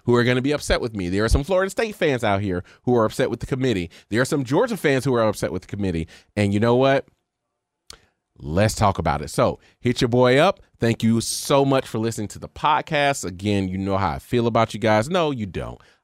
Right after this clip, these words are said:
I love you guys. And I thank you guys so much for listening to the podcast and allowing me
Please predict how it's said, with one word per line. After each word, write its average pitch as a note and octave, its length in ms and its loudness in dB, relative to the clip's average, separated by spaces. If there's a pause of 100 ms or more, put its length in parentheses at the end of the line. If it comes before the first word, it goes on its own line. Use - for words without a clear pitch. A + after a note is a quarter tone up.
I E3+ 40 0
love E3+ 240 2
you F2 60 -10
guys. - 400 -12
And A2+ 100 -2
I A2+ 80 2
thank B2 340 -2
you G#2 60 -4
guys F#2 260 0
so A2 180 -2
much G2+ 260 -2 (240)
for G#2+ 100 -2
listening G2 320 -2
to F#2+ 80 -6
the F2 80 -4
podcast F2+ 600 2 (300)
and G2 300 2
allowing F#2+ 500 0
me E2 260 -4